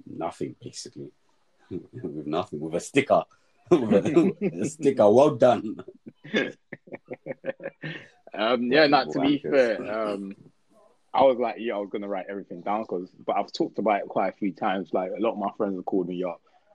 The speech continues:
Speaker 2: and I've probably talked about it far too many times this week. It's just boring now. Um, it's a collective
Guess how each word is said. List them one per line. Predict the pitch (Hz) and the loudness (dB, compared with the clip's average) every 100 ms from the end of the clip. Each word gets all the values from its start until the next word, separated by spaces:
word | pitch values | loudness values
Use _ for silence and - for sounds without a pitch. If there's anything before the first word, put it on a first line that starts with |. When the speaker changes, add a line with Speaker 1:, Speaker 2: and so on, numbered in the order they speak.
| - - - - | -20 -20 -14 -10
Speaker 2:
and | 92 | -6
I've | 95 - | -6 -2
probably | - 113 107 | 0 2 2
talked | 127 107 | 0 -2
about | 104 95 87 | -2 -2 -4
it | - _ - | -8 _ -4
far | 110 98 | 0 0
too | - 98 | -2 -6
many | 90 | -6
times | 87 113 95 82 | -6 -6 -6 -8
this | 80 | -12
week. | 90 80 92 | -12 -12 -12
It's | 87 | -14
just | 90 95 | -12 -8
boring | 101 95 82 80 | -4 -4 -4 -10
now. | 76 - _ _ - | -14 -16 _ _ -14
Um, | 85 92 90 82 - - _ _ 381 359 156 - 339 370 403 _ - - _ _ - | -10 -8 -8 -10 -14 -16 _ _ -20 -20 _ -20 -20 -20 -20 _ -20 -20 _ _ -8
it's | 117 107 | -4 0
a | |
collective | - 143 - 123 | 4 4 4 -2